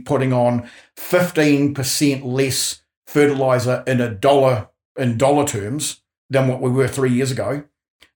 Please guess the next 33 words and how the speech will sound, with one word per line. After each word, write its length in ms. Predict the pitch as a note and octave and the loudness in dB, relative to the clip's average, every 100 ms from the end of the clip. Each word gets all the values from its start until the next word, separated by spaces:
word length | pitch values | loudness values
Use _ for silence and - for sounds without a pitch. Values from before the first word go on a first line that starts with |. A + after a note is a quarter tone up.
| - | -2
and 200 | C3+ A#2+ | -2 0
still 280 | - C#3+ C#3 | 2 2 4
making 300 | C3 B2 A#2+ | 0 0 -2
it 120 | A#2+ | -2
work. 380 | B2 A#2 - _ _ _ _ C#3 | -2 -2 -4 _ _ _ _ 0
I'm 140 | C3+ | 2
gonna 160 | B2+ B2+ | 2 2
have 200 | B2+ - | 0 -2
to 60 | |
claw 380 | - - C3+ A#2+ | -10 0 0 2
back 300 | C3 A#2 - | 0 -2 -4
probably 360 | C3 A#2+ A2 A#2+ | -4 -4 -4 -6
anything 300 | A#2+ A#2 A#2 | -6 -4 -6
up 120 | - | -8
to 60 | |
five 280 | - B2 A2+ | -4 -4 -4
percent 280 | A2+ C3+ C3 | -6 -4 -4
of 100 | G#2+ | -4
that, 220 | G#2 F#2+ | -10 -12
because 320 | A#2+ - A#2 | -12 -8 -6
for 120 | - A#2 | -8 -10
the 80 | |
first 280 | G#2+ D#3 D#3 | -4 -4 -2
time 180 | D3+ B2 | -2 -2
in 80 | A#2+ | 0
my 80 | A#2+ | -2
life, 260 | A#2 A2 | -2 -2
I'm 140 | C3 A#2+ | -2 -4
gonna 160 | A#2 | -4
be 100 | A#2 | -8
putting 380 | A#2 B2+ A#2 G#2+ - _ | -6 -6 -6 -10 -14 _
nitrogen-based 840 | A2+ C#3 C3+ C3 B2+ A#2+ B2 A#2+ - | -2 0 0 -2 -2 0 0 -2 -2
fertilizer 640 | B2 A#2+ A#2 G#2+ A#2 A#2+ | -4 0 -2 -2 -4 -8